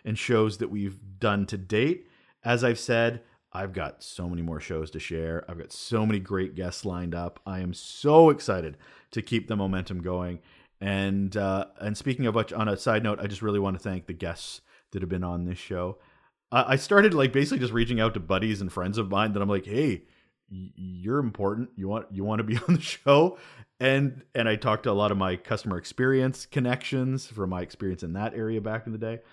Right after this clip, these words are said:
And it just grew and grew, and people would recommend other people. And yeah, it's been such a great experience, just even building those relationships.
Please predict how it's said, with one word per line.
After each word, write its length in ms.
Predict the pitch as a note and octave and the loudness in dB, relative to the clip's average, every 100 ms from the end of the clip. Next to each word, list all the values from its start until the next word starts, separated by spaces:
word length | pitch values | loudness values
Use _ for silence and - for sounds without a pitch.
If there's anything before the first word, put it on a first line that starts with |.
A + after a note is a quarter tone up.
| - - - | -20 -20 -4
And 100 | C#3+ | -4
it 60 | |
just 240 | D3 E3 A#2 | -2 -6 -4
grew 640 | A2 A#2 D3 D#3 D3 B2 | -4 2 4 6 6 4
and 200 | A2+ A2 | 2 -2
grew, 420 | G2+ B2+ D3 C#3+ | -2 -2 2 2
and 120 | G#2+ G2+ | 2 -2
people 280 | C3+ D3 | -2 0
would 100 | B2 | 0
recommend 440 | A#2 B2 C3 A#2+ A#2 | 2 0 2 0 2
other 260 | B2+ C3 | 0 0
people. 480 | B2+ A#2 G#2 G2+ F#2 | 0 0 0 -2 -2
And 340 | - G2+ G2+ G2+ - - _ _ | -4 -2 -2 -4 -10 -20 _ _
yeah, 240 | - A#2+ C#3 | -2 2 4
it's 220 | A2 B2 | 2 -4
been 480 | - C#3 C3 B2 B2 | -2 0 0 -2 -6
such 480 | - - C#3 C3 - | -14 -6 -4 -4 -6
a 60 | B2+ | -6
great 200 | A2 G#2+ | -2 -2
experience, 640 | G#2 - G#2+ G#2 G#2 - - _ A2 | -2 -4 2 2 0 -8 -20 _ -6
just 340 | G2+ F3+ - D#3+ | 0 0 -2 -4
even 240 | D3+ C#3 | -2 0
building 580 | A2+ A#2 A#2+ A#2 A2+ A2 _ _ _ _ _ _ _ _ | 2 2 2 2 0 -4 _ _ _ _ _ _ _ _
those 220 | B2+ E3+ | 4 6
relationships. 800 | E4 B2 F2 G2 - - - - | 6 4 2 -4 -8 -10 -10 -18